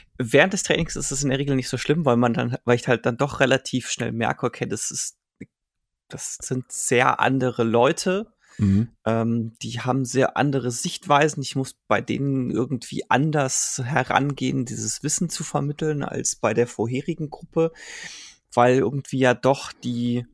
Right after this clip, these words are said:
Speaker 1: die Art und Weise, wie die Leute Informationen aufnehmen, Informationen verarbeiten, wie die Gruppendynamik ist und so weiter, die ist halt doch jedes Mal anders.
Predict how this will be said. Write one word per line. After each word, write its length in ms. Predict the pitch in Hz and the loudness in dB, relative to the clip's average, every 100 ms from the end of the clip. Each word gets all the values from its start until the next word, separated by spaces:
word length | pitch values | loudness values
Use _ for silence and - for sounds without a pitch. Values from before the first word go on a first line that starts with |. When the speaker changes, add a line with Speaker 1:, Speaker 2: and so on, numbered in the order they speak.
| _ | _
Speaker 1:
die 180 | - - | -14 -6
Art 200 | - 123 | -2 -2
und 160 | 131 123 | -2 2
Weise, 340 | 101 135 131 | 4 2 -2
wie 80 | 120 | -6
die 100 | 123 | -4
Leute 340 | 113 117 147 | 0 2 2
Informationen 640 | 143 - 123 117 - 120 120 | -2 -4 -4 -4 -2 -2 2
aufnehmen, 460 | 110 151 143 131 | 2 2 0 -2
Informationen 460 | 127 123 123 127 123 | -2 -2 -2 -2 -4
verarbeiten, 680 | - - 135 143 131 135 123 | -4 0 2 2 2 -2 -4
wie 80 | 120 | -4
die 140 | 117 | -4
Gruppendynamik 880 | - 131 156 143 131 120 127 123 - | -6 -4 -4 -2 -2 0 0 -2 -4
ist 120 | - | -8
und 80 | 123 | -8
so 80 | - | -8
weiter, 120 | 120 | -8
die 100 | 117 | -8
ist 160 | - | -6
halt 160 | 117 - | -4 -2
doch 140 | 123 | -4
jedes 340 | - 117 - - | -4 -4 -4 -6
Mal 140 | - | -4
anders. 460 | - 127 123 156 | 0 2 2 0